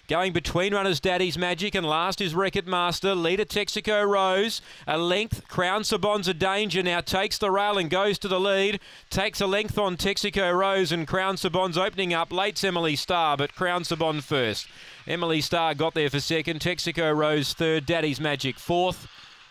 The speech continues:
And a couple of the, uh, fancied runners are well back here. Wreck-It Master and Happy Harvey. Twenty-two seventy-six the time for Crown Sabon, number two.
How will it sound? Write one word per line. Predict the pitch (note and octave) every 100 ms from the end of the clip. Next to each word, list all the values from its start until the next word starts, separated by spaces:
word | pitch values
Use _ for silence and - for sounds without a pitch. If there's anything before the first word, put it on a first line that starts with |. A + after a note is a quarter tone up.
| -
And | C#3 C3+
a | C3 C#3
couple | F#3+ G#3+
of | D#3+
the, | C#3 C#3+ C#3
uh, | D3 - - -
fancied | - F#3 - C#3+
runners | D3+ E3+ C#3+
are | C3
well | C3+ E3
back | D#3+ F#3+
here. | D3 A#2+
Wreck-It | D3+ D#3+ C#3+
Master | C#3+ D3+ D3+ D#3+
and | C3
Happy | B2+ D#3 D3
Harvey. | C3 E3 F3+ A#2+ A#2+ C#3+ - - - _
Twenty-two | - E3 C#3+ - D#3
seventy-six | - E3+ C#3 C3+ - E3
the | - C3
time | D#3+ D#3+ D#3+ D3+
for | C#3+ C3
Crown | - F3 F3
Sabon, | F3 - D3 D3+ F#2+
number | A2 C3
two. | B2+ C#3 G2